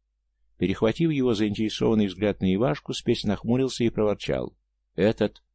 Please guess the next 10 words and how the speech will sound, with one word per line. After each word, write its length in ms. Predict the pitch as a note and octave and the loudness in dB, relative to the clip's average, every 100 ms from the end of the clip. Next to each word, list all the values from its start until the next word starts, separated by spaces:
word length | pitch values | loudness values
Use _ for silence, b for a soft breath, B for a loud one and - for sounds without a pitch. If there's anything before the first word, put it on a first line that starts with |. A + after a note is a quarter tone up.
| - | -2
наш». 460 | D2+ C#2+ - - _ _ _ _ _ _ _ _ _ _ _ _ _ _ _ | 0 0 -4 -12 _ _ _ _ _ _ _ _ _ _ _ _ _ _ _
Одиссей 480 | - F2 A2+ - G3 | -6 0 0 4 4
пожал 320 | E3+ C3 C3+ | 4 2 0
плечами 560 | A#2 G#2+ - A2+ C3+ D3+ | 2 0 2 2 2 -2
и 140 | - | -2
легко 320 | G2+ G2+ - C#3+ | -2 -2 -2 -4
спрыгнул 400 | - B2+ A#2+ A#2 | -2 -2 2 2
на 100 | G#2+ | 2
свой 260 | - A2 | 0 -2
плот. 440 | G#2+ D#2 D#2 - | 0 2 0 0